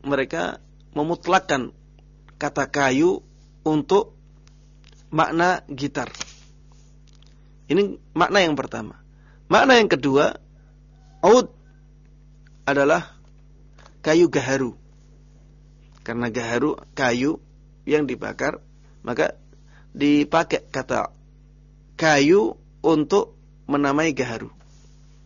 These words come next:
Ya. Kayu parfum. Ketika ada orang berwasiat dan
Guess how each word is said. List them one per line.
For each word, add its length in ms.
Ya. 320
Kayu 240
parfum. 580
Ketika 580
ada 300
orang 340
berwasiat 640
dan 400